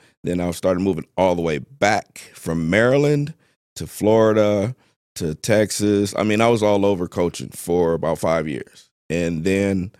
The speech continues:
when I came home back to California, I went to Minnesota, and I stayed in Minnesota for eighteen years coaching there. Um, just a great thing to coach youth. I coach high school ball, basketball, football, soccer.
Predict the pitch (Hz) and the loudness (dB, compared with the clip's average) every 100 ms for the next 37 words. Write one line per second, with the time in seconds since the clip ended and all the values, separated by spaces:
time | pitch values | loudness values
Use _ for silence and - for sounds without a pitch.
0 | _ - 95 85 113 87 80 82 120 147 | _ -6 -4 -2 -2 -2 -4 -2 4 4
1 | 131 120 135 _ - 98 160 117 107 90 | 4 2 -2 _ -4 -2 0 -2 0 0
2 | 76 92 85 98 127 - - _ _ - | 0 -4 -2 -2 -4 -10 -20 _ _ -8
3 | 87 92 90 98 - _ - 92 90 87 | -2 0 0 0 -2 _ -4 -2 0 -4
4 | - _ _ - 95 87 135 131 - _ | -10 _ _ -2 -2 0 0 0 -4 _
5 | - 82 82 82 82 87 - 90 87 87 | -8 -4 -4 -4 -4 -6 -2 -2 0 -4
6 | 87 107 120 110 82 76 - 87 80 90 | -4 -2 -2 -2 -4 -4 -2 -4 -2 -4
7 | 87 85 85 - - 101 101 113 - _ | -4 -4 -6 -6 -6 -4 -6 -6 -8 _
8 | _ _ - 90 - - 101 _ _ _ | _ _ -12 -8 -8 -10 -14 _ _ _
9 | _ _ _ 107 98 - 82 95 92 80 | _ _ _ -2 -2 -2 -2 0 0 -2
10 | 95 90 - 85 82 90 95 101 - _ | -2 -2 -2 -4 -2 -2 0 0 -6 _
11 | _ 71 - 78 - 95 90 98 87 98 | _ -12 -8 -6 -2 0 0 -2 0 2
12 | 92 92 82 - 90 90 95 90 92 92 | 2 0 -2 0 0 0 -2 -2 0 0
13 | 87 95 92 92 90 90 - 90 87 92 | -2 -2 0 2 2 0 0 -2 -2 -4
14 | 82 | -6